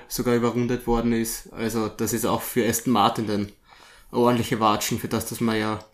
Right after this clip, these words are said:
in ein paar Jahren eigentlich um die Weltmeisterschaft mitfahren will, tut das schon sehr weh.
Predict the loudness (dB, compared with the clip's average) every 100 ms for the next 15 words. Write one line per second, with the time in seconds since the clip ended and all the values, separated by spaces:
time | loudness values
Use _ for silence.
0 | _ -6 -4 0 0 2 0 0 -2 -2
1 | -2 0 0 0 0 0 -2 -4 -2 -4
2 | -2 -2 0 0 0 -4 -12 -20 -20 -20
3 | -8 -4 -2 0 2 4 6 6 6